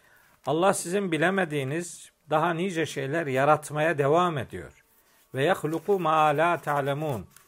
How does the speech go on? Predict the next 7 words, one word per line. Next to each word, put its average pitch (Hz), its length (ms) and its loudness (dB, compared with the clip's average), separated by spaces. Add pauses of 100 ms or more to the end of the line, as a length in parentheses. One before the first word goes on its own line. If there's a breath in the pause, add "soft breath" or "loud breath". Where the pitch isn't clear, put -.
(440 soft breath)
Bilemediğiniz 131 680 0
şeyleri 147 600 -2 (420 soft breath)
Allah 147 460 4 (340 soft breath)
yaratmaya 143 720 0
devam 151 400 2
ediyor 127 300 -2
surenin 151 680 -2